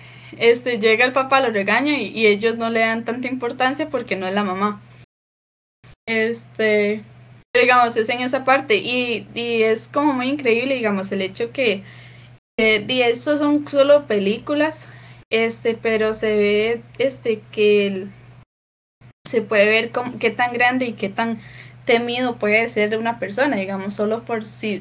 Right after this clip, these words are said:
por su simple nombre. Este,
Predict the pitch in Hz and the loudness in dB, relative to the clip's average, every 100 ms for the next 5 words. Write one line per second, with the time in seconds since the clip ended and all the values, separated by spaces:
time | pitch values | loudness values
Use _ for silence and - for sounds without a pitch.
0 | - 208 202 202 208 214 233 233 247 254 | -4 -2 -2 -2 -2 -2 -2 0 0 -2
1 | 196 - - - - - - - - 214 | -6 -10 -20 -20 -20 -20 -20 -16 -6 -4
2 | 214 220 - - 214 202 196 | -4 -6 -8 0 2 4 2